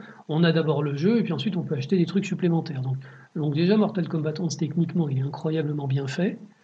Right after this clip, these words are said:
C'est un jeu, c'est un jeu qui est, euh, je veux dire, les, les, les modélisations des visages, c'est vraiment le top de, de ce que propose la génération actuelle de consoles. Bon, bientôt sortira la PlayStation cinq.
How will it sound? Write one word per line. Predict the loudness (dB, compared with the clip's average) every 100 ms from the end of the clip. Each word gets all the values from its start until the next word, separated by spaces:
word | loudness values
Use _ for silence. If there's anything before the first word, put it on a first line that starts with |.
| -20 _
C'est | -2
un | 0
jeu, | 4 4 4 0 -2 -6 -18 -20 -20 _ -10
c'est | -4
un | 2
jeu | 2
qui | 2 0 0
est, |
euh, | 0 -2 -6 -8 -6 -6 -6
je | -8
veux |
dire, | -6 -4
les, | -4 -2
les, | -2
les | -4 -2 0
modélisations | 2 2 4 2 2
des | 2
visages, | 2 2 2 2
c'est | 0
vraiment | 0 4
le | 2
top | 4 2 2
de, | 0 -2
de | -4
ce | -4
que | -4
propose | -2 0 2 2
la |
génération | 4 2 2 2 0
actuelle | 0 0 0
de |
consoles. | 0 -2 -2 -4 -6 -10 _ _ -20
Bon, | -20
bientôt | -20 -8
sortira | -6 -6 -2 0
la | 0
PlayStation | -4 -6 -8 -6
cinq. | -6 -6